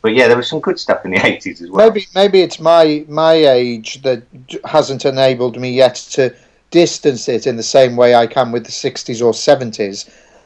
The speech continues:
Speaker 2: And the nineties feel like yesterday. The eighties still, I kind of get taken a bit by surprise because I do tend to think of it as being a modern time in my life. And then when you realise that, you know, we didn't even have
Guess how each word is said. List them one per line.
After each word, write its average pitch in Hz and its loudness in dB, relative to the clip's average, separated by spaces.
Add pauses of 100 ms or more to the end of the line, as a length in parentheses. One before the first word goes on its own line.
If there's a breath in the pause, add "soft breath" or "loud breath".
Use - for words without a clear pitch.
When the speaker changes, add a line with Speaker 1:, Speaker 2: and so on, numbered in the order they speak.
(120 soft breath)
Speaker 2:
And 131 4
the 131 -2
nineties 143 0
feel 123 0
like 117 4
yesterday. 117 -2 (360 soft breath)
The 147 0
eighties 196 0
still, 135 2
I 135 2
kind 139 -6
of 131 -6
get 139 -2
taken 139 -2
a 131 -6
bit 185 -4
by 123 2 (440)
surprise 131 0
because 131 -4 (280 soft breath)
I 143 -4
do 175 -4 (220)
tend 196 -2
to - -10
think 131 -2
of 120 -6
it 113 -6
as 123 -2
being 127 -4
a 127 -4
modern 127 0
time 135 -2
in 117 -6
my 117 0
life. 117 0 (440 soft breath)
And 143 -2
then 151 2
when 156 -2
you 151 -2
realise 139 4 (100)
that, 127 0 (380)
you 143 -8
know, 120 2
we 123 0
didn't 131 -4
even 127 0
have 120 -2